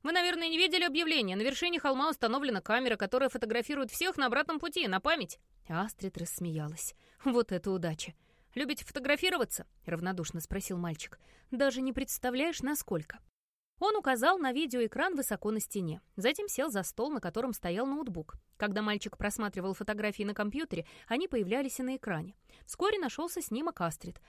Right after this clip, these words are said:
Она глядела вперед с решительным выражением лица. «Вот и ваша», сказал мальчик. «Номер одиннадцать шестьдесят семь». «Отлично. Послушай». Она подошла к его столу, натянув самую обаятельную свою улыбку.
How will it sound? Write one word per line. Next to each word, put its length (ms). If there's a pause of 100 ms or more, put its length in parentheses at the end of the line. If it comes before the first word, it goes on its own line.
(140)
Она 160
глядела 380
вперед 320
с 60
решительным 500
выражением 480
лица. 340 (400)
«Вот 260
и 40
ваша», 320 (180)
сказал 320
мальчик. 400 (200)
«Номер 220
одиннадцать 440
шестьдесят 480
семь». 280 (560)
«Отлично. 640
Послушай». 500 (220)
Она 200
подошла 360
к 80
его 120
столу, 320
натянув 340
самую 420
обаятельную 560
свою 260
улыбку. 420